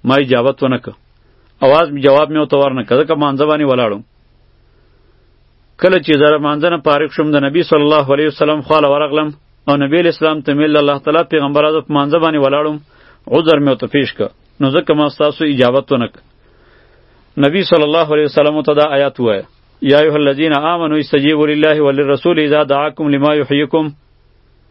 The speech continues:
کله چې راته د الله او د الله تعالی د پیغمبر حکم متوجه شي، نو دا خو نفل مونځ دی، که نه خو لږ ساعت وروسته یې وکړه. اوس مثلاً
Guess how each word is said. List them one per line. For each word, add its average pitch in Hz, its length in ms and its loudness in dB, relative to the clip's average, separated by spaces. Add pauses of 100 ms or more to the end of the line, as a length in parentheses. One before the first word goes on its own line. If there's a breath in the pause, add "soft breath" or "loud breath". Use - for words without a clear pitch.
(440)
کله 196 260 0
چې 151 140 0
راته 131 220 -2 (760)
د - 60 0 (100)
الله 165 200 2
او 175 140 -2
د - 60 -
الله 151 220 -2
تعالی 156 220 0
د 156 160 -8
پیغمبر 143 420 0
حکم 170 280 0
متوجه 143 480 2
شي، 160 120 0 (200)
نو 120 120 -2
دا 156 80 4
خو 151 100 -4
نفل 160 300 0
مونځ 110 200 0
دی، 98 100 -4
که 135 120 -4
نه 139 80 -2
خو 139 100 -2
لږ 165 200 0
ساعت 156 160 0
وروسته 196 260 -2
یې 117 80 4
وکړه. - 220 -6 (1500 soft breath)
اوس 160 180 0
مثلاً 147 360 0